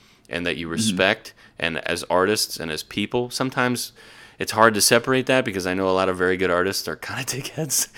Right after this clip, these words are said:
Speaker 1: sometimes. So but that's, that's my advice. And the worst advice that I've taken is from people that aren't doing what I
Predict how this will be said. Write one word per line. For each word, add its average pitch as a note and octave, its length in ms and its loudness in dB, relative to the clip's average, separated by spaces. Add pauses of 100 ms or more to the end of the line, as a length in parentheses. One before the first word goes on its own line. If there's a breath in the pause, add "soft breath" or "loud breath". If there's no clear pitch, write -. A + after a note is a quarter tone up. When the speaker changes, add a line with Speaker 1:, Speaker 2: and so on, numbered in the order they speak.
(260 loud breath)
Speaker 1:
sometimes. D#3 600 -2 (420 loud breath)
So G2+ 520 2 (1040)
but A#2 320 -2
that's, B2 300 6
that's A2+ 240 2
my E2+ 180 2
advice. D#2 400 -8
And F2 320 -6
the G2 100 2
worst G#2+ 340 6
advice F#2 500 2
that F#2 140 2
I've G#2+ 220 4
taken G2+ 540 4
is F#2 240 0
from G2 300 -2
people G2+ 300 -2
that F2+ 200 -2
aren't F2+ 280 -2 (300)
doing F#2 360 -2
what E2 120 -6
I D#2+ 320 -6